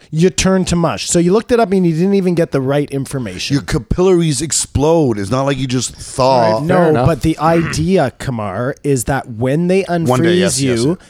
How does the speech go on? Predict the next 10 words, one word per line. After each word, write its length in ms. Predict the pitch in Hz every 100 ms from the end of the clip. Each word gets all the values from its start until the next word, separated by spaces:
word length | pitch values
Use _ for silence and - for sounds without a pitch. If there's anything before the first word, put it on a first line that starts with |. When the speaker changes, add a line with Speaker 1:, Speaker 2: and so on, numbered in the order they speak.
| -
Speaker 1:
they 160 | 143 147
will 220 | 156 135
have 500 | 107 180 165 147 123
the 80 | 147
technology 760 | - 151 156 170 185 160 131
that 200 | 143 139
they 160 | - 147
don't 380 | 123 143 165 -
have 380 | 123 175 185 -
today 500 | 170 170 202 160